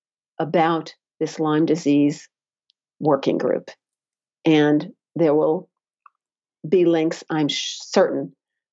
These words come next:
to the, the meetings themselves and to the tapes,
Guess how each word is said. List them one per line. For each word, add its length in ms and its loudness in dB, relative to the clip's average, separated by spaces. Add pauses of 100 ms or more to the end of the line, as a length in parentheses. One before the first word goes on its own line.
(240)
to 220 0
the, 380 2
the 60 2
meetings 520 2
themselves 720 0
and 240 -4
to 220 0
the 340 0 (120)
tapes, 480 -2